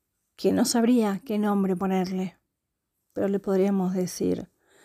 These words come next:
vida, divinidad, orden perfecto, conciencia universal. Hay algo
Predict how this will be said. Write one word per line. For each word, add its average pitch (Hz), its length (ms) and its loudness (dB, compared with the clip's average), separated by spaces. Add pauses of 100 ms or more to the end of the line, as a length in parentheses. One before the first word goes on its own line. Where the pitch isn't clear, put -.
(460)
vida, 190 580 4 (640)
divinidad, 190 800 0 (140)
orden 180 340 0
perfecto, 175 760 -4 (1700)
conciencia 196 920 -2 (100)
universal. 180 920 -2 (3000)
Hay 208 320 -2 (560)
algo 208 520 -2